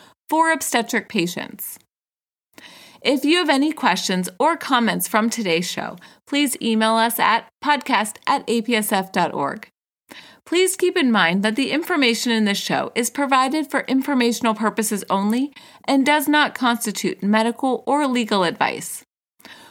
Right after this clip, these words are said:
We hope that you will visit A P S F dot org for detailed information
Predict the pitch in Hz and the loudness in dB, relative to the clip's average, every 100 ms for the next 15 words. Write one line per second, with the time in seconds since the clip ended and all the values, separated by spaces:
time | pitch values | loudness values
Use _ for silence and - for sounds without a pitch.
0 | - 285 269 240 247 320 233 240 247 202 | -2 2 4 2 2 0 2 2 2 2
1 | 165 226 - - 190 196 185 180 170 175 | 0 0 -2 0 0 2 0 2 -2 0
2 | 185 170 156 151 156 - 262 226 262 262 | -2 -2 -2 -4 -4 -2 -2 2 0 2
3 | 294 247 240 214 175 175 - - | 0 0 0 0 0 -2 -4 -10